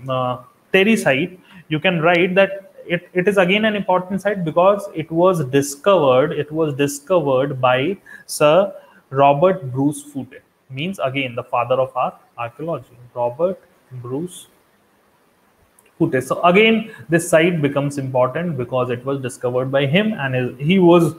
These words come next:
in news because of this, uh, naming of that specific Sangankallu, uh,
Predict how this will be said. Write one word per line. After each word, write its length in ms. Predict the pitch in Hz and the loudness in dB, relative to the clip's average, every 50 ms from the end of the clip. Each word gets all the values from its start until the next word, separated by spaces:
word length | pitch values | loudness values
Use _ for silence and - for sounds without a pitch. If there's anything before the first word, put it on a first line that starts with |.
| - - - - - - - _ | -10 -20 -20 -20 -20 -20 -12 _
in 280 | - 202 214 220 214 208 | 2 4 4 4 4 4
news 320 | 202 208 208 220 226 196 | 4 4 4 4 4 4
because 400 | 175 147 143 143 160 147 143 143 | 2 0 2 4 4 4 4 4
of 180 | 151 143 143 147 | 2 0 2 4
this, 300 | 185 220 220 - - - - - _ | 4 4 4 2 -2 -10 -14 -18 _
uh, 480 | 143 143 139 131 127 127 127 123 123 123 131 | -6 -2 0 2 2 2 2 0 0 -2 0
naming 380 | 143 160 175 190 185 170 156 | 0 0 2 0 0 0 2
of 300 | 135 147 202 220 - - - - _ | 4 4 4 2 2 -4 -14 -20 _
that 440 | 143 135 135 131 131 127 - - 127 | -2 0 2 2 2 0 -4 -8 -12
specific 580 | - - - 131 127 - - - - 190 190 - | -14 -10 -8 -8 -8 -8 -8 -8 -8 -8 -8 -6
Sangankallu, 920 | - 156 135 135 131 135 131 131 131 - 139 131 135 156 190 220 240 233 - _ _ _ _ _ _ _ _ - - | -6 -6 -6 -6 -6 -8 -8 -8 -6 -6 -4 -4 -2 0 0 -2 -2 -4 -10 _ _ _ _ _ _ _ _ -12 -6
uh, 720 | 143 143 139 135 135 135 135 131 131 127 127 127 127 120 | -2 0 2 2 2 2 2 2 2 2 2 0 -2 -4